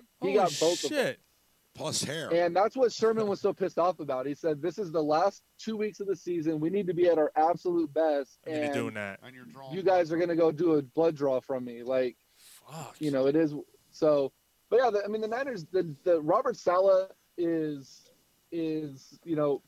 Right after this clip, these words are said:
Speaker 1: has those guys playing some of the best football that I've seen.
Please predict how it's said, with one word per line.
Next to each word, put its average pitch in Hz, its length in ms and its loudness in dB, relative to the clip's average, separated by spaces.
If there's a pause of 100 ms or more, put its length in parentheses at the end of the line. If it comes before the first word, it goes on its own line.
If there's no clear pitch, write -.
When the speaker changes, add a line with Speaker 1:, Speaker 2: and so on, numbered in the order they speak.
(140)
Speaker 1:
has 190 220 4
those 185 160 2
guys 170 240 2
playing 170 640 -4
some 175 180 0
of 175 80 -2
the 160 60 4
best 156 320 2
football 175 280 2
that 151 120 0
I've 147 160 2
seen. 160 500 -6